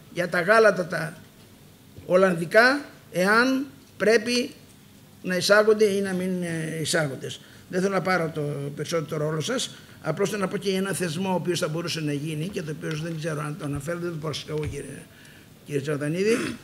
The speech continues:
Υπάρχει ο θεσμός των επιτήμων εμπορικών ακολούθων σε χώρες που δεν έχουμε διπλωματικές εκπροσωπήσεις. Εκεί μπορεί να υπάρχουν αιμογενείς Έλληνες με πλούσια εμπορική δραστηριότητα και όπως αναφέρθηκε από τον προλαλήσαντα,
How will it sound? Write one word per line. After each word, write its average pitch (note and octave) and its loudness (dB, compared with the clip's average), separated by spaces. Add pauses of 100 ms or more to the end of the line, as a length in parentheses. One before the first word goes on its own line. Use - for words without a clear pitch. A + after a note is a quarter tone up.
(260)
Υπάρχει G3 2
ο A3 4
θεσμός F#3+ 0
των G3+ 2
επιτήμων G3 -2
εμπορικών F#3 -2
ακολούθων E3+ -4
σε E3 -4
χώρες F3+ 2
που E3+ -8
δεν G3+ -2
έχουμε D3 -4
διπλωματικές C#3+ -6
εκπροσωπήσεις. C3+ -10 (680)
Εκεί D#3+ -4
μπορεί F#3 0
να F3+ 0
υπάρχουν F#3 -2
αιμογενείς E3+ -2
Έλληνες G3 -4 (220)
με - -2
πλούσια F#3 -2
εμπορική D#3+ -4
δραστηριότητα E3 -4
και F#3+ -8
όπως E3+ -8
αναφέρθηκε D#3+ -6
από D3+ -10
τον D#3 -10
προλαλήσαντα, F3 -8